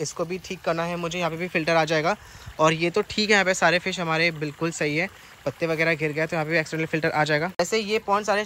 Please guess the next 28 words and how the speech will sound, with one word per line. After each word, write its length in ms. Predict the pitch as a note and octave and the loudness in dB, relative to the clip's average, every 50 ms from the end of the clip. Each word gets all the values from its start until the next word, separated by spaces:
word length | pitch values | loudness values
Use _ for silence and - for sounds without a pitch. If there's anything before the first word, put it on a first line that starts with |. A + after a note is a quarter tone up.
| G3+ - | -4 -6
ठीक 220 | - G#3+ G#3 G3 | -10 -10 -6 -4
है, 140 | G3+ G3 G3 | -4 -4 -2
यहाँ 160 | F3+ E3+ D#3+ | 0 0 0
पे 140 | D#3+ - F3+ | 0 -2 -4
कुछ 220 | E3+ F#3+ F#3+ - F3+ | -8 -8 -8 -6 -6
हमला 220 | D3+ D3+ D#3+ E3 | -4 0 0 0
नहीं 180 | E3 F3 E3+ E3 | 0 0 -2 -2
हुआ 160 | E3 E3 D#3+ | 0 0 2
या 160 | D#3+ E3 D#3 | 2 2 0
कुछ 260 | D#3 - E3 E3 - F3 | -2 -4 -8 -10 -8 -6
नहीं 120 | E3+ E3 | -6 -4
हुआ, 120 | D#3+ D#3+ | -4 -4
ये 120 | D#3 D#3 D#3+ - | -4 -4 -6 -6
पॉन्ड 200 | D#3 D3+ D3+ D#3 | -8 -8 -8 -8
तो 80 | D3+ E3 | -10 -12
सब 160 | - - E3+ - - - | -10 -12 -12 -12 -12 -12
ठीक 220 | E3+ F3+ E3+ - | -12 -10 -10 -10
है। 100 | F3+ F3+ - - - - - - - - - D3+ | -10 -12 -12 -18 -20 -20 -20 -20 -20 -10 -6 -6
बच्चे 220 | D3+ - - F3 | -6 -4 -6 -6
वगैरह 260 | D#3 D#3 D3+ D#3+ D#3+ | -6 -4 -2 -2 -2
यहाँ 140 | D#3+ D3+ D3+ | -2 -2 -4
पे 60 | - D#3 | -6 -8
हैं, 260 | D#3+ E3 E3 E3+ F3 D#3+ | -6 -6 -8 -8 -8 -8
मैं 100 | D#3+ D3+ | -8 -6
यहाँ 140 | D3 C#3+ | -6 -6
पे 140 | D3 D#3 D#3 | -6 -6 -8
ढक 280 | D3+ - E3 D#3+ D#3+ D#3+ | -8 -6 -8 -8 -8 -8
दूंगा, 300 | D#3+ D#3+ D#3+ E3+ F3 F3 | -10 -8 -6 -6 -8 -8